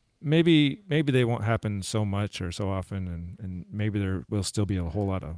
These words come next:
you know, paper Bitcoin out there that isn't actually backed by real Bitcoin. Um, it's still harder to do. So I would say that Bitcoin in a lot of ways is, is better than gold in, in that regard,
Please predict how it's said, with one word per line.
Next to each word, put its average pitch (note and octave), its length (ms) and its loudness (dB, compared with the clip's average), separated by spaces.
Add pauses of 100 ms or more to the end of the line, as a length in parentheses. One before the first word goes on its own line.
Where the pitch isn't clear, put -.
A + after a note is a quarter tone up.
you - 80 -12
know, E2+ 140 -10
paper A#2 240 0
Bitcoin G2 380 -4
out F#2+ 140 -4
there F#2+ 180 -2
that E2+ 140 -10 (920)
isn't F#2+ 220 -4
actually F#2 280 -6
backed F#2+ 280 -6
by E2+ 60 -6
real A#2+ 220 6
Bitcoin. A2+ 480 0 (600)
Um, B2 380 2 (400)
it's C#3 140 0
still F3 640 2 (140)
harder C3 360 4
to A2 140 -6
do. F#2+ 460 -4 (320)
So A2 220 0
I G#2+ 140 2
would D3 180 6
say G#2+ 640 0 (160)
that G#2 320 -6 (480)
Bitcoin B2+ 360 2
in G#2 100 0
a G2+ 60 0
lot A#2 180 2
of G#2+ 60 2
ways F#2+ 360 -2
is, F2+ 300 -8 (120)
is F2+ 160 -12
better A#2 320 2
than G2 140 -2
gold F#2 460 -2 (720)
in, F#2+ 380 -6
in G2 220 -8
that G#2+ 220 -2
regard, G2 520 -2